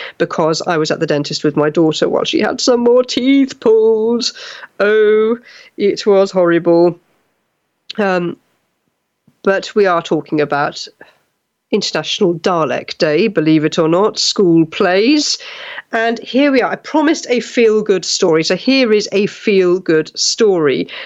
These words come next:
about a teenage elf. There we are. Oscar Pulling, aged fifteen,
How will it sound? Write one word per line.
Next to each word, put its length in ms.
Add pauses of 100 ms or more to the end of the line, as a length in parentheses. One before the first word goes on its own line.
(120)
about 380
a 100
teenage 720 (120)
elf. 600 (640)
There 200
we 120
are. 320 (840)
Oscar 480
Pulling, 640
aged 420
fifteen, 800